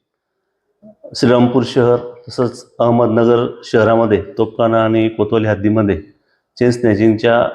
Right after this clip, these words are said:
अ, मागील, अ, काळामध्ये घटना घडलेल्या होत्या. त्या दृष्टीने जिल्ह्याचे पोलीस अधीक्षक श्री राकेश ओलासाहेब यांनी स्थानिक गुन्हे शाखेला समांतर तपासाच्या सूचना दिलेल्या होत्या.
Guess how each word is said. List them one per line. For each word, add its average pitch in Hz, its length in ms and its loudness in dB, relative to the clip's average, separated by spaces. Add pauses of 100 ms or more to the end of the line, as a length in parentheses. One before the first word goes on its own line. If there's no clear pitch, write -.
(120)
अ, 104 380 2
मागील, 110 760 -4
अ, 104 160 2
काळामध्ये 107 600 0 (520)
घटना 113 260 0
घडलेल्या 98 380 2
होत्या. 92 260 -4 (840)
त्या 120 100 2
दृष्टीने 127 640 2
जिल्ह्याचे 117 360 -2
पोलीस 117 280 -2
अधीक्षक 117 380 -2
श्री 110 200 -4
राकेश 104 340 -4
ओलासाहेब 107 420 0 (400)
यांनी 110 320 2
स्थानिक 110 320 0
गुन्हे 110 200 0
शाखेला 107 460 -2
समांतर 104 400 0
तपासाच्या 101 420 -4
सूचना 101 340 -4
दिलेल्या 98 340 0
होत्या. - 220 -4